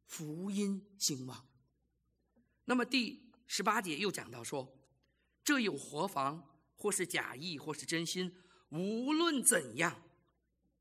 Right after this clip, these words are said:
基督究竟被传开了。”所以这是保罗喜乐的根源。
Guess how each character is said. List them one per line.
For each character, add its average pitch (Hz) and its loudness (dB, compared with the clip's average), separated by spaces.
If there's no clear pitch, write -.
基 226 2
督 208 -2
究 170 0
竟 151 -4
被 127 -4
传 - -16
开 - -14
了。” - -20
所 285 -2
以 226 0
这 339 4
是 269 4
保 - 0
罗 147 -2
喜 135 2
乐 196 4
的 165 -2
根 175 -2
源。 - -8